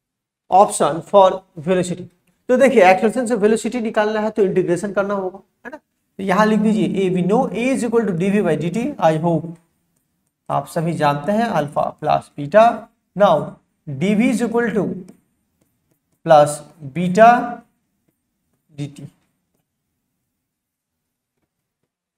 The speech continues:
इसके बाद इसको सॉल्व कर दीजिए, तो d v is equal to alpha t d t plus beta d t। Now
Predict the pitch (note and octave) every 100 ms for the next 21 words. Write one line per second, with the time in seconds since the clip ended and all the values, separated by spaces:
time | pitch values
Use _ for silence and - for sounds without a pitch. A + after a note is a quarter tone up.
0 | _ _ _ _ _ _ _ _ E3 -
1 | G3 F#3 F#3 F#3+ E3 E3 E3 F3+ E3 E3
2 | G#3 G#3+ - _ _ _ _ _ F3 D#3
3 | D3 E3+ G3 A#3 G#3+ A3+ A3+ A#3+ B3+ A#3
4 | - - F#3 F#3 A3 A3 G#3+ A3 C4+ G#3
5 | - D3+ E3+ F3 G3+ A#3 - - _ -
6 | _ _ _ _ _ F#3+ F#3+ D#3+ - -
7 | - - F3+ F#3+ A3 A3 A3 G3+ F3 F#3
8 | D3 C#3 G3+ F#3 F#3+ F#3+